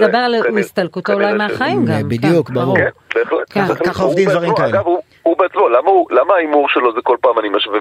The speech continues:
Speaker 2: ומעלה? כי הוא מבין שאם הוא חוזר, אם הוא מחזיר את הכוחות מ-, אה, מאוקראינה, אז בבית יגידו לו, "אדוני", עשו לו מה שעשו לנזרבייב, יגידו לו, "אדוני, אתה סיימת", אם לא התקיעו לו כדור בראש.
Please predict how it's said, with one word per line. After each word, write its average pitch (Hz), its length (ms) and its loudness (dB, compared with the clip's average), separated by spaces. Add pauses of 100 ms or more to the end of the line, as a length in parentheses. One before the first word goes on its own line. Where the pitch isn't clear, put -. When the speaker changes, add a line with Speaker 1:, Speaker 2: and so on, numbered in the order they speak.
Speaker 2:
ומעלה? 95 340 2 (560)
כי 123 100 -4
הוא 160 200 0
מבין 127 400 0 (220)
שאם 170 380 0
הוא 190 180 2
חוזר, 160 380 2
אם - 60 2
הוא 170 160 2
מחזיר 190 300 0
את - 120 -2
הכוחות 117 440 -2 (720)
מ-, 120 380 0 (380)
אה, 107 40 4 (300)
מאוקראינה, 113 720 0 (160)
אז 107 200 0 (240)
בבית 165 400 0
יגידו 175 340 -2
לו, 175 460 4
"אדוני", 160 320 -2
עשו 160 220 0
לו 175 100 2
מה 156 120 0
שעשו 180 220 -2
לנזרבייב, 170 580 2
יגידו 160 200 -2
לו, 165 120 4
"אדוני, 139 180 -4
אתה - 160 -4
סיימת", 180 320 0 (120)
אם 135 80 -4
לא 156 120 2
התקיעו 151 240 -2
לו 131 80 0
כדור 123 280 -2
בראש. - 320 -6